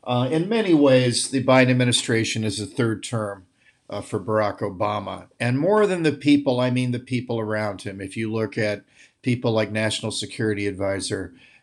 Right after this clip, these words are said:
Jake Sullivan, uh, current U S Ambassador to nato, Julianne Smith, um, these, these are Tony Blinken, certainly our Secretary of State.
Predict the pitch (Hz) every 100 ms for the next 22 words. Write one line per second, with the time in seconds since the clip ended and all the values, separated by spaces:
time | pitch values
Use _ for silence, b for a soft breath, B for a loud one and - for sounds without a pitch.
0 | _ 107 101 - - 165 151 139 127 120
1 | 117 92 107 98 98 _ - 123 117 110
2 | 104 113 107 104 - 110 107 107 104 117
3 | 104 104 107 101 101 98 104 104 101 98
4 | 98 - 147 156 147 127 - - b b
5 | b b b - 104 101 101 98 95 -
6 | - - 143 147 139 143 127 123 - 127
7 | 113 101 143 151 156 151 131 127 - 131
8 | 127 117 107 - 101 95 117 104 - 147
9 | 135 131